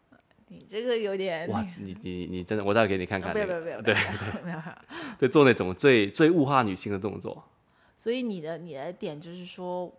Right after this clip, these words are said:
Speaker 1: 不，不应该就是强行延续这种I P，然后就是，是应该自己创新一个I P。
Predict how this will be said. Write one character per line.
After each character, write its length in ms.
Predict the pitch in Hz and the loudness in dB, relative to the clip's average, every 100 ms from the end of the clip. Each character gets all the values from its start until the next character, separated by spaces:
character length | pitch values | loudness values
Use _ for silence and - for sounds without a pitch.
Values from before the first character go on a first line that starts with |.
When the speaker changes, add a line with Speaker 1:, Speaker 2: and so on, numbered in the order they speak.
| _ | _
Speaker 1:
不， 240 | 196 180 - _ | -14 -14 -14 _
不 160 | 196 | -12
应 240 | 196 185 185 | -12 -12 -12
该 240 | 185 180 | -10 -10
就 140 | 180 175 | -10 -14
是 460 | - 160 160 160 175 | -16 -18 -18 -18 -20
强 300 | - 160 180 | -18 -16 -16
行 340 | 170 170 170 | -18 -18 -16
延 180 | 156 160 | -16 -16
续 140 | 175 | -16
这 80 | 170 | -16
种 80 | - | -14
I 220 | 147 156 | -14 -14
P， 600 | 175 175 160 160 165 - | -16 -16 -14 -12 -14 -14
然 160 | 156 170 | -14 -12
后 180 | 160 160 | -12 -14
就 120 | 165 | -14
是， 160 | 160 | -14
是 200 | 160 - | -14 -18
应 140 | - 175 | -16 -12
该 140 | 175 | -12
自 140 | 170 175 | -12 -14
己 120 | 139 | -14
创 260 | - 180 165 | -14 -14 -12
新 200 | 165 156 | -14 -14
一 20 | |
个 80 | 117 | -14
I 160 | 123 | -14
P。 380 | - - 170 | -18 -20 -20